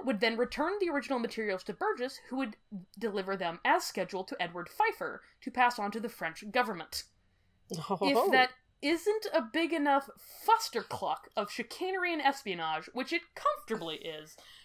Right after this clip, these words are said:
Speaker 1: Burgess was also relaying all of this information to his handlers in Russia.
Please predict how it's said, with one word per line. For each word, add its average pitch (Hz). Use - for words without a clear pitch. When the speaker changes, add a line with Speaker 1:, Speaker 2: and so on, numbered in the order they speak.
Speaker 1:
Burgess 370
was 359
also 311
relaying 240
all 320
of 392
this 381
information 262
to 226
his 226
handlers 160
in 156
Russia. -